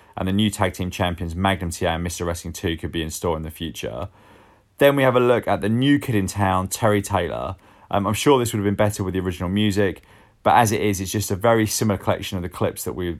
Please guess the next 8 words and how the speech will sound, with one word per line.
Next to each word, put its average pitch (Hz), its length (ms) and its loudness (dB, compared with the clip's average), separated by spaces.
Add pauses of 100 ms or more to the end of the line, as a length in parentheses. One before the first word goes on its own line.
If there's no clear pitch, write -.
saw 90 380 0
in 85 80 -4
the 85 80 -6
previous 113 400 0
episode. 95 560 0 (260)
Again, 107 420 2
overly 92 360 2
long, 104 420 4